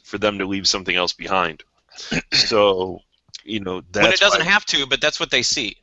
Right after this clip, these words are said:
Speaker 1: But that's what they see, yeah.
Speaker 2: Yeah.
Speaker 1: So it's like, "Oh, if I'm gonna do this, then, you know, what, what is this gonna cost me?" And that's, uh, that's the struggle.
Speaker 2: Yeah. And it's,
Speaker 1: Definitely.
Speaker 2: you know, I'm seeing,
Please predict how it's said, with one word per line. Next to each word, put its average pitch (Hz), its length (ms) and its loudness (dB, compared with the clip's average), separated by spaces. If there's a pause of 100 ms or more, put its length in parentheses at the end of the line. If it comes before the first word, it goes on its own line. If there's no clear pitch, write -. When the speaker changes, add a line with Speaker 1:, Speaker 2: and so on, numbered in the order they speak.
Speaker 1:
But - 140 0
that's 110 180 2
what 98 80 -6
they 92 120 -4
see, - 260 -4 (120)
yeah. 90 280 -6
Speaker 2:
Yeah. 92 120 -8
Speaker 1:
So 98 360 0
it's 95 180 -4
like, 95 220 2
"Oh, 127 140 6
if 90 100 -4
I'm 113 80 -2
gonna 117 180 2
do 143 140 6
this, 104 260 4
then, 98 460 0 (560)
you 110 160 -2
know, 98 120 4
what, 101 220 2
what 104 180 0
is 98 120 0
this 95 140 0
gonna 95 160 -4
cost 92 420 0
me?" - 120 -18 (140)
And 92 160 -8
that's, 95 300 2
uh, 87 320 -2
that's 117 240 0
the 87 80 -6
struggle. - 360 -6 (720)
Speaker 2:
Yeah. 117 260 -4 (300)
And 180 80 -6
it's, 190 120 0
Speaker 1:
Definitely. 185 220 -2 (260)
Speaker 2:
you 190 80 -2
know, 180 100 4
I'm 175 100 2
seeing, 165 360 2